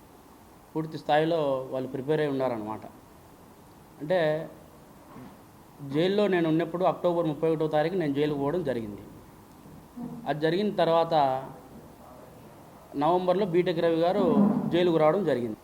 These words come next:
సూపరింటెండెంట్, జైలుకు సంబంధించిన సూపరింటెండెంట్ గారు ఉన్నారో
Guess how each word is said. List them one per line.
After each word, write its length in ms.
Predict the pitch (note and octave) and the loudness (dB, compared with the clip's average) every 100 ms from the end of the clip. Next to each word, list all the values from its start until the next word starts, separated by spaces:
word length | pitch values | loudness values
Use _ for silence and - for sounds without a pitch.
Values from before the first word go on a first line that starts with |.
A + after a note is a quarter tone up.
| - | -10
సూపరింటెండెంట్, 800 | D3 E3 E3 D3+ - - - C3 | -4 -2 0 -2 -6 -14 -10 0
జైలుకు 280 | E3 E3+ D#3+ | 2 2 -2
సంబంధించిన 580 | D3+ D#3 D#3 D3+ D3 | -2 0 0 0 -4
సూపరింటెండెంట్ 540 | B2 C#3 C3+ D3+ D#3+ C#3+ | -6 -6 -6 -2 -2 0
గారు 180 | C3+ B2 | -2 -2
ఉన్నారో 420 | B2 A#2+ A2+ | -4 -4 -6